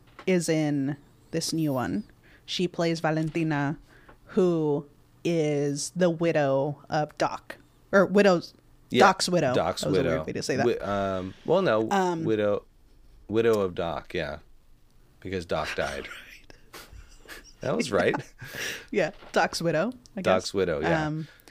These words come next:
Speaker 2: So they, they, they
Speaker 1: um,
Speaker 2: twisted it,
Speaker 1: and
Speaker 2: not having Doc be a staple, but her in there, which was a cool, I thought that was a great, great thing. And it,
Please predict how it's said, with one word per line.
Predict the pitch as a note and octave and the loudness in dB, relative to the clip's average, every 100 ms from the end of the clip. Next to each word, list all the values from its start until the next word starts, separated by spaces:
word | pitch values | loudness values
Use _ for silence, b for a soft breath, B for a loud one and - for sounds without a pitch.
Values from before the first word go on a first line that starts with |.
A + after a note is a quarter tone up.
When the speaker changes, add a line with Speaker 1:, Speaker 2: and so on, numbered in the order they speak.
| - | -6
Speaker 2:
So | - C3 | 0 2
they, | B2 | 2
they, | A#2+ A#2 A2 | 2 0 0
they | |
Speaker 1:
um, | - F#3 E3+ D3+ | 0 2 4 2
Speaker 2:
twisted | - D3 A3 | 4 4 6
it, | G#3 | 6
Speaker 1:
and | F#3+ | 6
Speaker 2:
not | G2+ G2+ | 4 2
having | G#2 F#2 F2+ | 0 0 0
Doc | F#2+ F#2 F2+ - | 2 2 0 -4
be | - F2+ F2 | -4 -2 -2
a | E2+ - E2 D#2+ | -2 -6 -8 -6
staple, | - F2+ E2+ F2 | -4 -4 -4 -6
but | E2 D#2+ | -6 -6
her | G2+ F#2+ | -2 0
in | E2+ | -2
there, | E2 D#2+ | -4 -4
which | F2 - | -6 -6
was | E2+ | -8
a | D#2+ | -8
cool, | - G#2 F#2 D#2+ | -2 0 0 0
I | C#2 | -2
thought | G#2 F#2 | 0 0
that | F2 | -2
was | D2+ | -4
a | D#2 | -10
great, | D#2 F2 D#2+ - - - - | -6 -6 -6 -10 -20 -20 -12
great | - D2+ | -6 -4
thing. | - G2 | -4 -4
And | G2+ | -2
it, | A2+ | -2